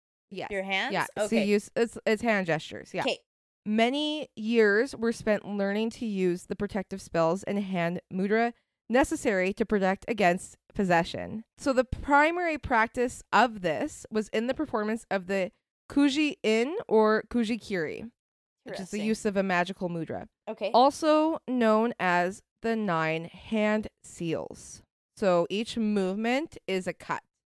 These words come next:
Speaker 1: is what they're calling it.
Speaker 2: Okay, okay.
Speaker 1: So the nine symbolic cuts in the, is the practice of using hand gestures. It is also seen in some Japanese martial arts, such as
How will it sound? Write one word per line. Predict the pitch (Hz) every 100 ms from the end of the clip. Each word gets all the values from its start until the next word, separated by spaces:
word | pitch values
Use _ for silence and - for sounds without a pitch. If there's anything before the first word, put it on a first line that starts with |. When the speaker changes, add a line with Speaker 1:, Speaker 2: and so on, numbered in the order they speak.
| _
Speaker 1:
is | 185 175
what | -
they're | 170
calling | - 214 220
it. | 262
Speaker 2:
Okay, | 285 302 277 247 214 170 151 294 285 214
okay. | 269 202 185 285 - _ _ _ -
Speaker 1:
So | - 226 214 214 - _ _ _ -
the | 214 226
nine | 226 220 247 285 320
symbolic | - 320 220 220 - -
cuts | - 247 - - -
in | 214 220 240
the, | 247 - _ -
is | 247
the | 294
practice | - 262 214 226 -
of | 196
using | 185 180 175
hand | 190 196 190 190
gestures. | 165 151 - - 104 214 - _ _ -
It | 208
is | 220 -
also | 208 233 294
seen | - 233 214 220
in | 208 208
some | 208 202
Japanese | 202 202 214 196 180 208
martial | 185 214 247 233
arts, | 185 175 - -
such | 208 -
as | 180 180